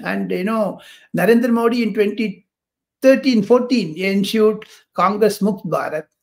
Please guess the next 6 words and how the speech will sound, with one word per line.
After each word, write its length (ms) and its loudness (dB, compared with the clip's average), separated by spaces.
But 220 -2
in 180 -4
twenty-four, 760 2
he 600 -2
achieved 580 4
that 340 -2